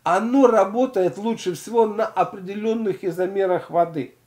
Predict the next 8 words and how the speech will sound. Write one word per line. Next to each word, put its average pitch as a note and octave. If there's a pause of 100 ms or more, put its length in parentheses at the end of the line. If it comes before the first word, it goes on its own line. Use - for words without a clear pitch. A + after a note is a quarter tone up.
И A#3
во C4
время C#4+
упаривания A#3
урины B3 (340)
мы B3
с B3+
вами C4